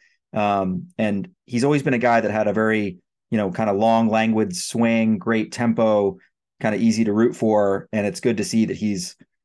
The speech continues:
he's kinda overcome the, the, those demons, uh, if you wanna call them that, to, to come away with a victory here. Um,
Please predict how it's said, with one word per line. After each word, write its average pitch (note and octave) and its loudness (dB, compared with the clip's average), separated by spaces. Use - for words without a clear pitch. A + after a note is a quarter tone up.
he's A2+ -4
kinda G#2+ 2
overcome A2 2
the, G2+ 0
the, G2 -6
those A2 2
demons, G#2 0
uh, G2+ -2
if - -10
you G#2+ -4
wanna G2 -2
call G#2+ 0
them G2+ -2
that, G2 -4
to, G2+ -2
to - -16
come A2 -4
away G2+ 0
with F#2+ -2
a F2+ -6
victory G2 -2
here. F#2 -2
Um, G2 -2